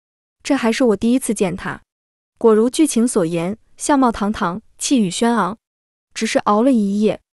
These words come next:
眼底的青黑过于明显，到底不如我一夜好梦容光焕发。他冷着一张脸，语气也硬邦邦的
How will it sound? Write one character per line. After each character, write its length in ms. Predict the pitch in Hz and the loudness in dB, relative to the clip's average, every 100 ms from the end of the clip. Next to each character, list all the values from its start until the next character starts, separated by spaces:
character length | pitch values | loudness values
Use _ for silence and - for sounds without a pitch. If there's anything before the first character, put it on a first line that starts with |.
| _ | _
眼 160 | 220 240 | 2 4
底 140 | 262 | 2
的 100 | 196 | 0
青 240 | 196 269 277 | -2 0 0
黑 300 | 294 277 277 | 2 2 2
过 200 | - 233 | 2 2
于 100 | 226 | 4
明 200 | 208 208 | 2 0
显， 280 | - - - _ _ _ _ _ | 0 -4 -6 _ _ _ _ _
到 160 | 311 294 | 2 2
底 120 | 214 | 0
不 140 | 277 | 0
如 280 | 247 220 247 | 2 2 4
我 240 | 208 165 - _ _ | 2 0 -6 _ _
一 100 | 226 | 0
夜 80 | 277 | 2
好 200 | - 180 | 0 0
梦 300 | 208 240 - _ _ | 2 0 -2 _ _
容 240 | - 202 | -2 0
光 180 | 240 269 | 2 2
焕 220 | 285 233 | 2 0
发。 280 | 214 262 269 _ _ _ _ _ - | 0 -4 -4 _ _ _ _ _ -6
他 200 | 302 302 | 0 4
冷 200 | 240 185 | 4 2
着 100 | 233 | 0
一 80 | |
张 200 | 262 302 | 2 0
脸， 300 | 294 185 - - _ | 2 0 -4 -14 _
语 140 | 220 202 | -4 -2
气 300 | - 330 311 | 0 2 4
也 100 | 202 | 4
硬 180 | 208 208 | 2 0
邦 160 | 214 | 0
邦 240 | 214 208 208 | 0 0 -2
的 180 | 180 | -6